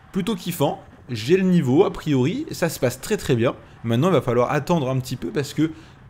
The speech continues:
vu le circuit, c'est hyper usant. Faut pas en mettre trop tout de suite, ça sert à rien, ça va mettre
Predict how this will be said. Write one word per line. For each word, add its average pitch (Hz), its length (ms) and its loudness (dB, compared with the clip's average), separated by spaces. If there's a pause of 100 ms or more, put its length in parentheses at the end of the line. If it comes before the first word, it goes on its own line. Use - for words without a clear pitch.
vu 220 340 -4 (160)
le 131 220 0
circuit, 202 420 -6
c'est - 200 -8 (180)
hyper 175 360 0
usant. 151 280 2 (340)
Faut - 160 -4
pas 262 160 2
en 175 140 2
mettre 175 320 0
trop 175 600 -2 (220)
tout 170 120 -2
de - 40 -6
suite, - 260 -8
ça - 220 -10
sert 120 220 -4
à 123 80 0
rien, 143 280 0
ça 123 180 -2
va 123 120 4
mettre 160 220 -2